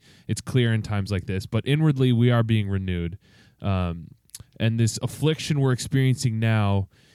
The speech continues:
is so light in comparison of the weight of glory that God is preparing for us in the next life. So to the Christian, do not lose heart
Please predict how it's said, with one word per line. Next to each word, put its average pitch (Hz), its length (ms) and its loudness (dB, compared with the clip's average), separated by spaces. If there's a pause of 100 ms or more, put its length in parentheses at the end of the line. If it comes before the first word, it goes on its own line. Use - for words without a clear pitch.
(120)
is 107 140 0
so 123 240 2
light 117 580 2
in 117 120 -4
comparison 110 760 0
of 101 80 -4
the 104 100 0
weight 107 300 0
of 101 160 -8
glory 98 480 0 (280)
that 101 120 0
God 98 240 0
is 98 140 0
preparing 95 420 -4
for 80 220 -8
us - 160 -10
in 85 60 -14
the 71 60 -8
next 76 280 -12
life. - 160 -10
So 113 100 -2
to 139 160 2
the 131 80 0
Christian, 117 400 0
do 117 140 2
not 123 180 2
lose 117 160 2
heart 104 300 2